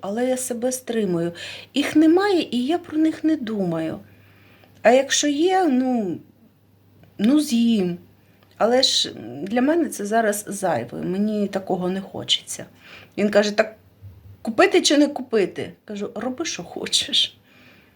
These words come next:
Зараз хочу олію, ту, що я робила, ароматизована,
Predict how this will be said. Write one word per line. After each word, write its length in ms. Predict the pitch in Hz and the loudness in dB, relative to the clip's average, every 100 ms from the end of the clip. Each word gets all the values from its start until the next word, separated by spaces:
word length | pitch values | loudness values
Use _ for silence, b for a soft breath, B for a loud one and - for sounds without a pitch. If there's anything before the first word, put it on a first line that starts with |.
| b _ _ _ _ _ - B B B - | b _ _ _ _ _ -18 B B B -4
Зараз 440 | 220 220 247 233 - | 0 4 6 4 2
хочу 640 | - 226 - - 202 202 196 B B B B B - | 0 2 2 2 2 2 -2 B B B B B -2
олію, 600 | 202 202 214 196 180 180 - - | 0 2 4 4 4 2 -6 2
ту, 120 | 202 | 4
що 220 | - 196 | 4 2
я 220 | 185 175 | 2 2
робила, 540 | 180 170 170 160 151 143 - | 0 -2 0 0 0 -4 -2
ароматизована, 1300 | 196 - 185 175 165 - 185 175 165 151 156 170 196 | -2 0 0 0 -2 4 2 4 2 2 2 2 2